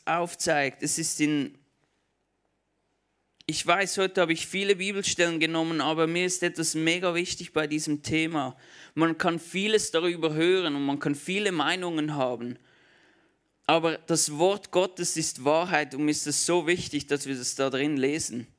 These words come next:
Weil ich glaube, dann hat es wirklich Bestand. Micha sieben, Vers achtzehn und neunzehn.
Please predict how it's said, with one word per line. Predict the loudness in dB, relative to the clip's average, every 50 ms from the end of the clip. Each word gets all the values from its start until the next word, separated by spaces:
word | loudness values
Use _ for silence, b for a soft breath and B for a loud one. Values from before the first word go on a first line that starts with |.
| _ _ _ _ _ _ _ _ _ _ _ _ _ _ _ _
Weil | 0 0 2 2
ich | 0 0 0
glaube, | 0 0 0 0 0
dann | 2 2 2 2 2
hat | 0 -2 -2 -2
es | -4 -4 -2 -2
wirklich | -2 -2 -2 -4 -6 -6 -6 -6
Bestand. | -6 -4 -4 -2 0 0 0 0 -2 -6 -10 -12 -16 _ _ _ _ b b b b b b b b b b b b b b b b b b b b _ _ _ _ _ _ _
Micha | 0 0 0 2 2 2 2
sieben, | 2 0 0 0 0 -2 -2 -2 -2 -4 -4 -6 -8 -14 _ _ _ _ _ _ _ _ _ _ _ _ _
Vers | -10 -4 0 2 2 2 2 0 -2 -2 -2 -4 -2 0
achtzehn | 2 2 2 0 -2 -2 -2 0 2 2
und | 2 2
neunzehn. | 2 2 2 0 -2 -2 -2 -2 -2 -2 -4 -6